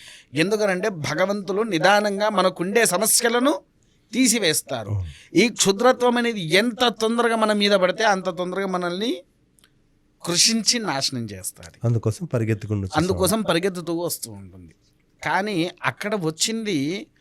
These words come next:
Speaker 1: భూతం కాదు, అమ్మవారి శక్తి.
Speaker 2: ఓకే.
Speaker 1: శబ్దము ఎంత నిదానంగా వచ్చింది అని అంటే వాళ్ళది మొదలు అంత నిదానంగా వచ్చింది.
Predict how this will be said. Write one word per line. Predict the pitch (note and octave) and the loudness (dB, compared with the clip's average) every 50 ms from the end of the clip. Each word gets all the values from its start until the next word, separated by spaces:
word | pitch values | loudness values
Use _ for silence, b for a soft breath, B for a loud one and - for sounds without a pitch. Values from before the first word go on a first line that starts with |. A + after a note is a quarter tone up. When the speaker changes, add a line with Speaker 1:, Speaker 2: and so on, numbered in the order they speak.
| _ _ _ _ _ - | _ _ _ _ _ -10
Speaker 1:
భూతం | C3 B2 D3+ F3+ G#3+ G#3+ G#3 G3+ | -4 -2 -2 0 0 0 -2 0
కాదు, | F#3 C3+ A2 F#2+ F#2+ _ _ _ _ _ _ - B2 | -2 -4 -4 -6 -12 _ _ _ _ _ _ -8 -4
అమ్మవారి | C3 D#3 F3 F3 F3+ F3+ F3+ E3+ | -4 -2 0 2 2 2 2 2
శక్తి. | C3+ C#3+ A2+ _ _ - - _ _ _ _ _ _ _ _ _ _ _ - - _ - G#2 G2+ G2 | 0 0 -4 _ _ -20 -20 _ _ _ _ _ _ _ _ _ _ _ -20 -20 _ -12 -8 -8 -8
Speaker 2:
ఓకే. | F#2 - - E2+ - E2 - _ _ _ _ _ _ _ _ _ _ _ _ - | -8 -10 -14 -20 -20 -20 -20 _ _ _ _ _ _ _ _ _ _ _ _ -12
Speaker 1:
శబ్దము | - - C#3 C3 C3+ B2+ C3 D#3+ F#3 F#3 | -10 -8 -8 -8 -8 -6 -6 -6 -4 -4
ఎంత | E3+ C#3 B2+ C3+ D3 D3 - D#3+ | -4 -4 -2 -2 -4 -4 -6 -4
నిదానంగా | D#3+ D3 C3+ C3+ D3 E3 F3+ G3+ G3+ G#3 G#3 G3+ F#3+ | -4 -2 0 2 2 2 2 0 -2 -2 0 0 0
వచ్చింది | F3 D#3+ C3 - D#3+ D#3+ D#3 D3+ | -2 -4 -4 -4 -4 -4 -4 -4
అని | D3 C#3 | -4 -4
అంటే | C3 B2+ A#2+ B2 | -4 -4 -4 -6
వాళ్ళది | A#2 A2+ A2 G#2+ A2 G#2+ A2+ | -6 -8 -10 -10 -10 -8 -8
మొదలు | A2+ A2+ A2+ C3 C3+ C#3+ E3+ - - - _ _ - | -8 -6 -6 -6 -6 -6 -8 -10 -12 -16 _ _ -10
అంత | B2 B2 A#2+ A#2 A2 A2+ | -8 -8 -8 -8 -10 -12
నిదానంగా | A2 G#2+ G2+ A#2+ C3+ D3 D3+ D3+ D3 C3+ | -12 -8 -4 -2 0 0 0 0 -2 -4
వచ్చింది. | A2+ G2 - - - C2+ C2 | -4 -6 -10 -12 -12 -12 -20